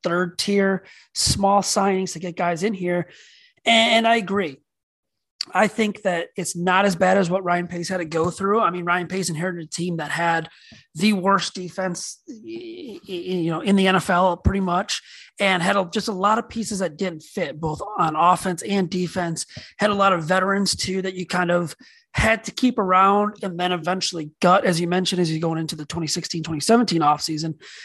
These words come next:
I think this will be a little different. I do think that, you know, the Bears have some intriguing pieces. Um, they, they have some guys they probably, you know,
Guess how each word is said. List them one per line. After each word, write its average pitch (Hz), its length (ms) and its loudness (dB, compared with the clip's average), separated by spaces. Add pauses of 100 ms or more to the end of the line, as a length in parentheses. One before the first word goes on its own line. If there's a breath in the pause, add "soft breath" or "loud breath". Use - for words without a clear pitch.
(120)
I 220 60 6
think 254 120 6
this 277 120 6
will 254 80 6
be 233 100 8
a 220 60 8
little 220 220 6
different. 226 380 4
I 185 60 4
do 202 160 0
think 202 240 0
that, 220 80 -10
you 190 80 2
know, 185 60 0
the 180 60 -2
Bears 196 320 -2
have 202 300 0
some 220 120 -8
intriguing 208 480 -6
pieces. 233 640 -4 (400 loud breath)
Um, 165 480 0
they, 196 100 0
they 185 140 2
have 196 240 2
some 208 180 -6
guys 190 320 2
they 180 120 -8
probably, 185 500 -4 (920)
you 180 140 -6
know, 175 140 0